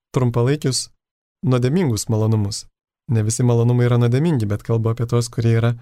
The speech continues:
nuodėmingi. Ir kurie mus pavergia, sugriauna santykius, bei sveikatai išeikvoja laiką.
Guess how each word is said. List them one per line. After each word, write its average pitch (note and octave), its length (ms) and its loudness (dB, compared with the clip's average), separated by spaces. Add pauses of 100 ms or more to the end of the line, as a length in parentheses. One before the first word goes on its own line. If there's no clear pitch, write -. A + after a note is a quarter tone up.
(500)
nuodėmingi. B2 580 2 (920)
Ir A#2 160 2
kurie A#2+ 240 0
mus A#2 200 0
pavergia, C#3 480 0
sugriauna A#2+ 480 2
santykius, E3 580 -4 (520)
bei A2 120 0
sveikatai A#2+ 580 -2
išeikvoja B2 500 0
laiką. B2 300 -2